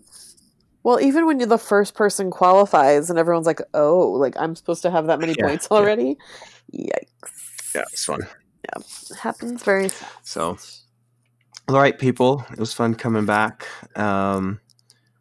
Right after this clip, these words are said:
Speaker 2: and then when you're back from, uh, Australia with trophy and medal in hand, we'll do another one.
Speaker 1: <laughs> Yeah, agreed. Let's, let's do it. If you guys have any, any things you would like us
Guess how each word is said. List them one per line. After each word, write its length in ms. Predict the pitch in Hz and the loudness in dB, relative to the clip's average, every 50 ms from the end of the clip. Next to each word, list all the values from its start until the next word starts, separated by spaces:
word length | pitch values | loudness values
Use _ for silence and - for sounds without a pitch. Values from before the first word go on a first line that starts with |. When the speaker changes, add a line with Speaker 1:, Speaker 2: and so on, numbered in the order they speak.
| _ _ _ _ _ _ | _ _ _ _ _ _
Speaker 2:
and 80 | - 107 | -6 -4
then 40 | 101 | -2
when 120 | 101 101 101 | 0 0 0
you're 80 | 101 98 | 0 0
back 240 | - 104 98 - - | -2 -2 -4 -4 -6
from, 280 | - 104 101 98 98 | -4 -4 -2 -2 -2
uh, 300 | 95 95 95 95 92 92 - _ _ _ _ _ _ | -2 -2 -2 -4 -4 -6 -8 _ _ _ _ _ _
Australia 760 | 104 101 95 - - - 104 101 98 95 98 98 101 110 123 123 | -8 -6 -6 -6 -6 -4 -2 -2 -2 -2 -2 -2 -4 -4 -4 -4
with 160 | - 101 95 - _ _ | -6 -6 -8 -8 _ _
trophy 400 | - - 101 101 98 - 104 101 | -8 -6 -6 -6 -4 -4 -4 -4
and 120 | 95 95 | -4 -4
medal 240 | 92 92 95 98 98 | -4 -6 -6 -6 -6
in 80 | 98 98 | -6 -6
hand, 360 | 95 101 104 95 95 110 123 - | -6 -6 -6 -6 -6 -8 -8 -6
we'll 300 | - 101 92 92 98 - _ _ _ _ _ _ _ _ _ _ _ _ _ _ _ _ _ _ _ _ _ | -4 -4 -4 -4 -6 -8 _ _ _ _ _ _ _ _ _ _ _ _ _ _ _ _ _ _ _ _ _
do 140 | - 110 107 107 | -4 -2 0 2
another 200 | 113 120 117 104 101 | 2 2 2 2 0
one. 160 | 98 92 - - | -2 -4 -6 -8
Speaker 1:
<laughs> 60 | - - - _ _ _ _ _ _ _ _ _ _ _ _ _ _ _ - - - - - - - - _ _ _ _ _ _ _ _ _ _ _ _ _ | -8 -12 -14 _ _ _ _ _ _ _ _ _ _ _ _ _ _ _ -18 -16 -16 -16 -16 -18 -20 -20 _ _ _ _ _ _ _ _ _ _ _ _ _
Yeah, 300 | - 262 302 - 214 190 - _ _ _ _ _ _ - | -2 0 2 2 2 0 -4 _ _ _ _ _ _ -4
agreed. 380 | - 214 202 233 254 220 185 - | -4 -2 0 2 2 2 2 0
Let's, 400 | - 180 185 180 - - - - | -2 -2 -4 -4 -4 -8 -10 -4
let's 320 | - 196 196 190 190 - | 0 0 0 0 -2 -4
do 160 | - - 208 190 | -4 -2 0 0
it. 180 | 175 - - - | 0 0 -2 -4
If 140 | - 190 - - | -8 -8 -6 -2
you 80 | 196 | 0
guys 280 | 196 202 190 196 190 - | 2 2 2 0 0 0
have 160 | 214 208 190 | 0 0 0
any, 440 | 208 202 202 196 196 190 190 196 - - - - - - - - - - - - - | 0 0 0 0 0 0 -2 -4 -6 -10 -20 -20 -20 -20 -20 -20 -20 -20 -18 -8 -6
any 220 | 202 190 196 196 | -2 0 0 0
things 320 | 196 - 196 190 196 190 185 | 0 0 0 0 -2 0 2
you 120 | 208 208 | 2 4
would 140 | 196 196 196 | 4 4 2
like 200 | 202 202 202 - 202 | 2 0 0 0 -2
us 240 | 202 180 - - | -2 -2 -4 -8